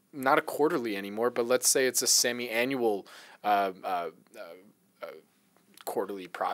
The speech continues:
or semi-annual reporting of, of financials? I mean, or annual, I don't know. You know, i-, is there a way in which that you can tier it out or make it easier in that sense? And, and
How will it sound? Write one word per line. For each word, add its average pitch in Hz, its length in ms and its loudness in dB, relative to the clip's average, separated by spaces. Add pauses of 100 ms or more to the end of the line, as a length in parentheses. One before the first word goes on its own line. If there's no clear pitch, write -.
or 113 120 2
semi-annual 120 840 0
reporting 107 500 -6
of, 95 200 -14
of 98 220 -14
financials? 98 640 -8
I 92 40 -12
mean, 95 320 -16
or 156 180 4 (340)
annual, 147 320 4
I 123 160 4
don't 185 100 2
know. 175 120 4
You 123 120 0
know, 131 160 2 (180)
i-, 170 160 0
is 135 180 2
there 151 140 10
a 135 60 8
way 131 180 6
in 147 80 2
which 143 180 0
that 143 80 4
you 120 120 -2
can - 160 -10
tier 127 300 0
it 113 60 2
out 131 260 6
or 110 220 0 (320)
make 120 220 -2
it 117 100 -4
easier 120 440 -2
in 95 140 -6
that 120 200 0
sense? 170 340 -2
And, 123 140 -4
and 123 220 -4